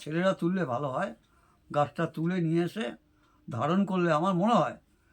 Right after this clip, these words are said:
এ সংসারে অনেক শান্তি ফিরে আসবে। না, দিনক্ষণে কোনো ব্যাপার নেই, প্রত্যেক দিনই তোলা যায়, আহ, এবং, আহ, একটু সংকল্প করে তুলবে।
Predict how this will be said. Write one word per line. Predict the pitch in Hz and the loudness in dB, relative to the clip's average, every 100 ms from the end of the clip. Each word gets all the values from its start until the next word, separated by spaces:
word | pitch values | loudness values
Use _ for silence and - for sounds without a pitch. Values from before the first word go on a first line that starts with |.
| _ | _
এ | 160 | -8
সংসারে | - 175 165 202 170 | -4 -4 0 2 2
অনেক | 160 196 | 0 -4
শান্তি | - 127 147 226 202 | -6 -8 -6 -6 -6
ফিরে | - 117 | -6 -8
আসবে। | 110 - - - _ _ _ _ _ _ _ _ _ _ _ _ _ _ _ _ _ _ _ _ _ _ _ _ _ _ _ _ _ _ _ _ _ _ _ 233 | -8 -10 -20 -20 _ _ _ _ _ _ _ _ _ _ _ _ _ _ _ _ _ _ _ _ _ _ _ _ _ _ _ _ _ _ _ _ _ _ _ 2
না, | 233 139 | 2 4
দিনক্ষণে | 240 214 254 233 | 4 6 4 4
কোনো | 247 | 4
ব্যাপার | 208 208 233 | 6 6 6
নেই, | 240 285 285 - _ _ _ _ _ _ | 4 2 -2 -18 _ _ _ _ _ _
প্রত্যেক | 185 240 214 | -4 4 4
দিনই | 170 220 | 8 6
তোলা | 220 196 214 | 4 4 6
যায়, | 233 247 - - - - _ _ _ _ - | 6 4 -2 -18 -20 -20 _ _ _ _ 2
আহ, | 160 160 156 | 4 6 4
এবং, | 160 165 160 143 139 135 | 2 2 2 -2 -8 -12
আহ, | 127 - - - - - - - - - - - | -12 -10 -10 -10 -12 -14 -16 -18 -20 -20 -8 -4
একটু | 240 185 | -4 -2
সংকল্প | 165 226 226 247 | 0 2 2 4
করে | 262 | 2
তুলবে। | 254 214 170 | 4 2 0